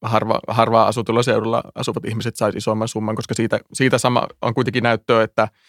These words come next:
jos verrataan näitä alueita keskenään, niin harva-, harvaa asutulla seudulla kuitenkin tää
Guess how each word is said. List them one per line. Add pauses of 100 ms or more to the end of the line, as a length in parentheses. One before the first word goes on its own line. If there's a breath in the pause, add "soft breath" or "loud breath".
(440 soft breath)
jos
verrataan
näitä
alueita
keskenään,
niin (140)
harva-, (540)
harvaa
asutulla
seudulla
kuitenkin (500)
tää